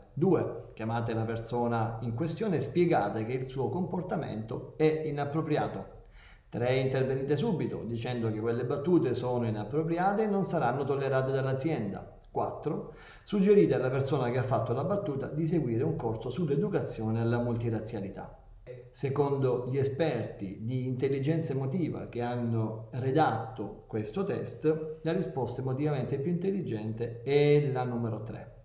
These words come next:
Infatti, la strada migliore per creare un'atmosfera che rispetti la diversità è rendere chiaro in pubblico che le norme sociali della vostra organizzazione non tollerano certe espressioni.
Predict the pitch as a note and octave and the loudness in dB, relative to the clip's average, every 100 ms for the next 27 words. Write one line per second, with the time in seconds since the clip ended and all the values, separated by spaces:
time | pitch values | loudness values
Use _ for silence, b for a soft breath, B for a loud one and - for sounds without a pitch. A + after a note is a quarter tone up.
0 | - - C3+ - A#2 B2 - B2 - B | -20 -6 -4 -2 -4 -8 -10 -12 -12 B
1 | B B B C3 A2+ D#3+ G3+ F#3 D#3 D3+ | B B B -4 0 6 6 8 6 6
2 | E3 D3+ C3+ - - B2+ D3 C#3+ B2 A#2 | 6 6 4 0 0 2 2 2 0 -4
3 | B2 A#2 - D#3 C3+ A2+ A2 G#2 - C3 | -4 -4 2 4 4 2 0 -2 -2 -2
4 | - A2+ G#2+ G#2+ A2+ A#2 - A#2 A#2 A#2 | -2 -4 -4 -2 -2 -2 -2 -4 0 0
5 | A#2+ - D3+ C3+ G3 G#3 D#3+ D3+ D3+ A#2+ | -2 0 0 2 2 4 6 4 4 2
6 | G#2+ C#3 C#3 B2+ G#2+ A2 A2+ B2+ - - | 2 0 0 0 0 -2 -2 -4 -6 -2
7 | C3 C#3 G#3 F#3 D3+ C3+ B2+ C3+ G#2 G#2 | 0 2 4 4 2 0 -2 0 0 -2
8 | A2 A2 A#2 D3+ D3+ B2+ A#2+ B2+ C#3+ F3+ | -2 -2 0 2 2 0 -4 -4 -2 -2
9 | - C#3 A#2+ B2+ - B B B D#3+ F#3+ | -2 -2 -2 -4 -6 B B B 4 4
10 | E3+ G3+ E3 C3 A#2+ A#2 A2+ A2+ A2 - | 4 4 4 4 2 0 0 0 -2 -4
11 | - A2 G2+ - G2 F#2+ G#2 | -6 -6 -8 -8 -8 -8 -10